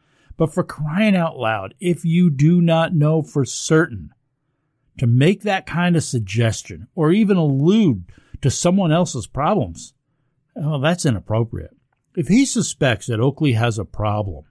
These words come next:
he should be trying to get him help privately, not fighting him publicly through the press. This is a stark contrast to the way George Steinbrenner did things with the New York Yankees.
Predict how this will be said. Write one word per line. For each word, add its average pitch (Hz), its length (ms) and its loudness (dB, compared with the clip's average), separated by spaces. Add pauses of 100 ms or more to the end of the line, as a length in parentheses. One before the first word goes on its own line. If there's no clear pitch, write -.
(640)
he 180 140 2
should 180 200 0
be 175 100 2
trying 156 300 2
to 127 80 2
get 120 240 2
him 110 120 2
help 117 360 -4
privately, 104 720 -6 (560)
not 131 480 -2
fighting 139 560 2
him 104 240 0
publicly 120 640 -4
through 117 360 -4
the 92 100 -8
press. - 640 -10 (480)
This 262 200 0
is 247 120 0
a 170 80 2
stark 139 400 -2
contrast 110 720 -6
to 151 100 0
the 135 120 4
way 135 160 4
George 113 360 -2
Steinbrenner 107 560 -2
did 98 220 -6
things 98 300 -6
with 107 140 -8
the 113 40 -6
New 107 140 -2
York 104 340 -6
Yankees. 92 560 -12